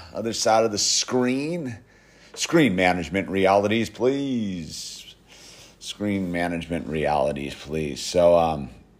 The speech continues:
the weather's been, uh, weather's been fantastic. Whoa, Karooster, back from Greece. Welcome home.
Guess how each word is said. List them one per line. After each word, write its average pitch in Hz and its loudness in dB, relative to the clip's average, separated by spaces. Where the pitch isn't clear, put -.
the 78 -6
weather's 95 6
been, 101 4
uh, 90 4
weather's 92 4
been 95 -2
fantastic. 92 2
Whoa, 139 8
Karooster, 127 4
back 110 0
from 120 -8
Greece. 110 -6
Welcome 120 2
home. 117 -2